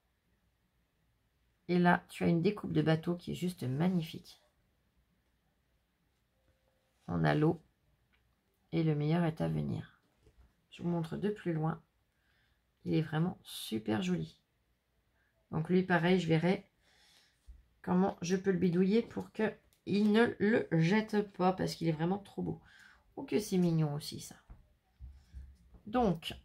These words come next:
sur un papier pareil, il vient du même bloc que les petits oiseaux,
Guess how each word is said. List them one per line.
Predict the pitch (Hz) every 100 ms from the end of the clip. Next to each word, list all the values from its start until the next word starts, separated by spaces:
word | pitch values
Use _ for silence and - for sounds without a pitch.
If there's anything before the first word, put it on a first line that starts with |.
| _ _ _ _ _ _ - _
sur | - - 233 247 254
un | - 220
papier | 220 214 202
pareil, | 185 190 196 202
il |
vient | 175 185
du | 180 185
même | 190 185
bloc | 170 160 - - _ _ _ _ _ _ _ _ _ _ _ _
que | -
les | 170 165
petits | - 165
oiseaux, | 165 160 208